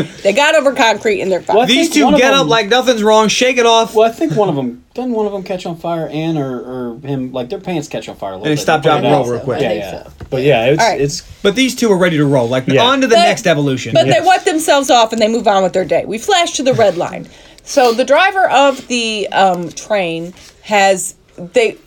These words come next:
Speaker 1: has woken up 'cause they kinda crashed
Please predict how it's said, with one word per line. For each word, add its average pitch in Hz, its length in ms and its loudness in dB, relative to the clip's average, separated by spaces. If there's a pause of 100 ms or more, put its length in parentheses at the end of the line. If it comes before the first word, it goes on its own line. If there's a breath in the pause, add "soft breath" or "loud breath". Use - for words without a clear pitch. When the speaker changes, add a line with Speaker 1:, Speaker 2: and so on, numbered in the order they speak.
(540)
Speaker 1:
has 185 200 -6
woken 262 400 2
up - 240 -8 (180)
'cause 190 160 -8
they 226 120 0
kinda 285 280 -2
crashed 240 680 0